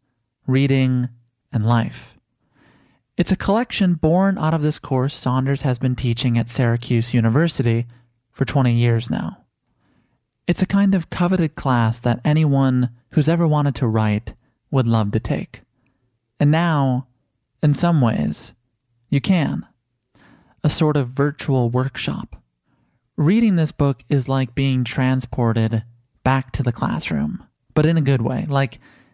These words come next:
you know, the one class and teacher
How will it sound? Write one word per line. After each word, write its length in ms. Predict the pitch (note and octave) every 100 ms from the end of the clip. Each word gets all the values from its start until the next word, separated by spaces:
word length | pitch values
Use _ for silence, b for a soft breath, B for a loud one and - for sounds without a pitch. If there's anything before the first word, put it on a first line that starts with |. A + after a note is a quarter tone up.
| -
you 120 | D3
know, 220 | D3+ C#3+
the 140 | C3 C#3
one 320 | C3+ E3+ E3+
class 720 | - - C#3 C#3+ C#3+ - - -
and 180 | A#2+ A#2
teacher 640 | C#3+ C3+ - C3 B2